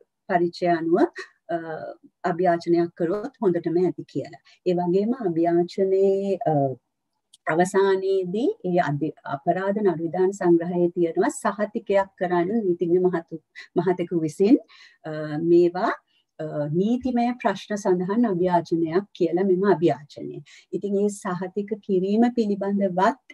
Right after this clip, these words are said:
ඉස්සෙල්ලා, ඉස්සෙල්ලා සහතික කිරීම අනිවාර්යයි කිව්වට පස්සේ නම් තීන්දුවක් ඇවිල්ලා තියෙනවා. එහෙම සහතික කිරීම අනිවාර්ය නෑ. ඒ ක්‍රිමිනල් ප්‍රොසීජර් එක මේකට ඇප්ලයි කරන්න කියලා තියෙන හින්දා තමයි එහෙම සහතික කිරීමක් අවශ්‍ය වෙන්නේ කියලා.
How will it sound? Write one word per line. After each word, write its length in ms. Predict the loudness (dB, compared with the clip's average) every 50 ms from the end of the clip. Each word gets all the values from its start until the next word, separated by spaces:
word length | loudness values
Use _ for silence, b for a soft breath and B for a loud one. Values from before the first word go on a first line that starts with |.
| -18 _
ඉස්සෙල්ලා, 560 | -12 -12 -12 -12 _ -4 -4 -4 -4 -4 -6
ඉස්සෙල්ලා 460 | -6 -6 -4 -2 -2 -2 0 -2 -4
සහතික 400 | -6 -6 -6 -6 -4 -4 -6 -4
කිරීම 300 | -4 -4 0 2 2 4 4
අනිවාර්යයි 720 | 2 2 0 0 0 0 2 0 -2 0 2 2 2 2
කිව්වට 440 | 0 -2 -2 -2 -2 -4 -6 -6 -6 -8 -8
පස්සේ 340 | -6 -6 -8 -6 -2 0 2
නම් 140 | 2 2 0
තීන්දුවක් 500 | -2 -4 -4 -2 -2 -2 -2 -2 -2 -2
ඇවිල්ලා 280 | -4 -2 -2 -4 -4
තියෙනවා. 460 | -4 -4 -2 0 2 2 4 4 4 4 B B B B B _
එහෙම 260 | -6 -4 -4 -2 -4
සහතික 460 | -4 -4 -6 -8 -8 -10 -12 -10 -10 -10 -6
කිරීම 380 | -4 -2 0 2 2 2 2
අනිවාර්ය 600 | 2 0 0 -2 -2 -2 -2 -2 -2 0 2 2 4
නෑ. 200 | 4 4 2 0
ඒ 100 | -2 -2
ක්‍රිමිනල් 420 | 0 0 0 0 0 -2 -4 -4
ප්‍රොසීජර් 520 | -4 -6 -6 -4 -4 -4 -4 -2 -2 -2 -4
එක 140 | -2 0 0 0 0 -2 -6 _ _ _ _ -4
මේකට 380 | 2 4 4 4 4 0 -4
ඇප්ලයි 360 | -4 -4 -4 _ -4 -4 -2
කරන්න 360 | -2 -2 -2 -2 -2 -2 -4 -6
කියලා 240 | -6 -4 -4 -2
තියෙන 240 | 0 0 0 0 0
හින්දා 300 | 0 2 2 2 2 2
තමයි 240 | 2 2 2 2 2
එහෙම 180 | 2 0 -2 -2
සහතික 360 | -2 -4 -4 -4 -4 -6 -4
කිරීමක් 380 | -2 -2 0 0 0 0 0
අවශ්‍ය 320 | 0 0 -2 -2 -4 -2 -2
වෙන්නේ 300 | -2 0 2 4 4 4
කියලා. 380 | 6 6 6 6 6 4 0